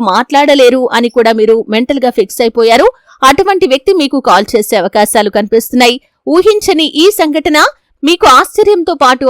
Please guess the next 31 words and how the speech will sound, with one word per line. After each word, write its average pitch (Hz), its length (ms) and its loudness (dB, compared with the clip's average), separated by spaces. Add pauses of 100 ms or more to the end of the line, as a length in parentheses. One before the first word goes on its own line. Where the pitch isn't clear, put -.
ఆనందాన్ని 285 460 -2
కూడా 233 140 -2 (100)
కలిగిస్తుందని 208 680 -8
చెప్పుకోవాలి. 247 480 -2 (360)
అలాగే 339 260 2
ఈ - 60 -2
రోజు 269 240 -2
దినఫలాల 240 440 0 (100)
ప్రకారం 240 340 -2 (100)
రాజకీయ 285 520 -2
నాయకులకి 214 460 -4 (220)
చాలా 233 240 2 (120)
బాగా 220 220 2 (120)
కలిసి 208 340 -4
వస్తుందని 214 480 -6
చెప్పుకోవాలి. 254 500 0 (460)
అలాగే 349 280 0
ఈ - 80 -2
రోజు 330 220 -2 (240)
మీరు 262 160 -2 (200)
ఎవరైతే 302 340 -2 (380)
పై 294 100 4 (100)
స్థానంలో 381 460 0
ఉన్నటువంటి 262 420 -2 (100)
రాజకీయ 254 460 -2
నేతలతో 285 520 -2
మీ 262 120 -2
యొక్క 240 160 -4 (100)
భవిష్యత్తు 262 500 -6
గురించి 254 420 -6
చర్చించాలి 269 720 -2